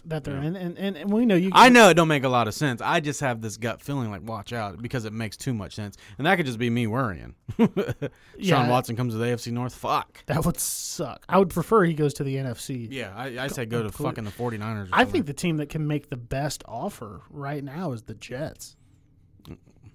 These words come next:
Speaker 2: Second pick.
Speaker 1: Second overall pick. We'll give you Sam Darnold, too.
Speaker 2: They're saying Sam Darnold could go for a late first right now.
Speaker 1: Um. So, and, and if that's the way he's being valued, d-,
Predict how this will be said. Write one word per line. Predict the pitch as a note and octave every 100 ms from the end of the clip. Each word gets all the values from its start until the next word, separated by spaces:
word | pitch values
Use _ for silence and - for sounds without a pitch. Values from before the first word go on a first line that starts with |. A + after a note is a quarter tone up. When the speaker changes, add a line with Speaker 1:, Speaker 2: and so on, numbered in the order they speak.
| _ _ _
Speaker 2:
Second | - A#2 A2+
pick. | A#2 A#2 A#2 -
Speaker 1:
Second | - F3 F3+ G#3
overall | G#3 G#3+ G#3+
pick. | - D#3+ D#3 - _ -
We'll | C3
give | B2+ F3
you | F#3
Sam | - F3 F#3
Darnold, | E3+ D#3+ E3+ F3+
too. | E3 D#3 C3+ D3 -
Speaker 2:
They're | E3+
saying | G3+ B2
Sam | - B2+
Darnold | G2+ A#2 A#2 F#2
could | G#2
go | G#2
for | G#2+ G2
a |
late | G#2 E2
first | - G#2+ -
right | F2+
now. | F2+ F#2+ _ -
Speaker 1:
Um. | D3 C#3 C3 B2+ -
So, | - D#3+ D3+ D3+ -
and, | F3 D3+
and | E3 D#3+
if | C#3
that's | D#3+ D#3
the | E3
way | E3+
he's | E3
being | D3+ E3 D#3+
valued, | D3 G3 F#3 C#3+ E3 - - _ _ _ _ F3
d-, | E3 F#3 F3+